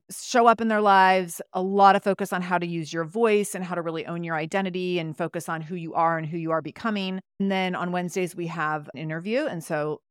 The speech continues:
interviews with all sorts of guests. Sometimes it's parenting related. Sometimes it's leadership related.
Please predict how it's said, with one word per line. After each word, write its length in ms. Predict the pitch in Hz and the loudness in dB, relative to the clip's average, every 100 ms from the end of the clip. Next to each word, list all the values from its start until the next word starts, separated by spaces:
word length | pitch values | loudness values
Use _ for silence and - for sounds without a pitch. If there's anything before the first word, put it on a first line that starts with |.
| _ _ _ | _ _ _
interviews 340 | 175 170 170 160 | -6 -4 -4 -8
with 120 | 160 | -4
all 140 | - 180 | 0 2
sorts 240 | - 160 | 0 -6
of 160 | 165 147 | -6 -4
guests. 260 | 147 147 - | -2 -2 -4
Sometimes 400 | 170 156 165 156 | -6 -4 -8 -8
it's 120 | - | -12
parenting 440 | - 254 226 220 | -4 -2 -2 -4
related. 420 | 202 190 175 170 165 | -4 -2 0 -2 -4
Sometimes 360 | 175 160 156 | -8 -8 -10
it's 160 | 147 - | -10 -8
leadership 500 | 214 226 202 196 - | -4 0 0 0 -2
related. 560 | 185 175 170 165 160 | -2 0 0 0 -2